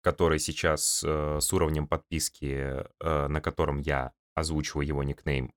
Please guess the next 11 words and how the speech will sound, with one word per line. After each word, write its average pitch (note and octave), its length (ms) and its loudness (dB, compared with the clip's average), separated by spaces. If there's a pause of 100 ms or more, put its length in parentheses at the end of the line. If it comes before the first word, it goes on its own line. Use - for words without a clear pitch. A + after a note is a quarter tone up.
в - 60 -20
конце C#2+ 580 0
любого D2 400 -2
тома, F2 320 0
только D2+ 320 -4
один, G2+ 420 0 (120)
и D#2 100 -2
это G#2 260 -2
сэр - 280 0
Кофа D#2 340 -2
Йох. B1+ 240 -4